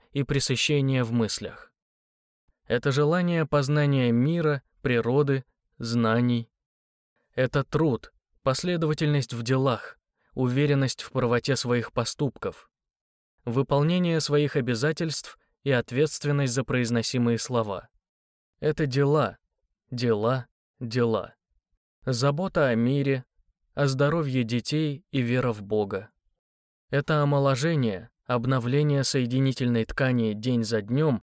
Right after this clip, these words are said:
в результате прилива свежей крови благодаря упражнениям, правильным, понимаемым и разумным. Это движение, желание встать и идти, и главное, быть уверенным, что дойдешь,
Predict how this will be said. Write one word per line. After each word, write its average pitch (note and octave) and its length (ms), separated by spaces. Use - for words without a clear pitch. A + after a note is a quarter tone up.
в A#2 120
результате C#3 560
прилива C#3 440
свежей B2 460
крови C#3 380
благодаря B2 580
упражнениям, A#2 880
правильным, C#3 680
понимаемым B2 840
и D3 140
разумным. A2 680
Это D3+ 240
движение, C3 840
желание C#3 640
встать - 480
и A#2+ 180
идти, A#2+ 460
и C#3 140
главное, D3 580
быть C#3 320
уверенным, C#3 580
что - 180
дойдешь, B2 580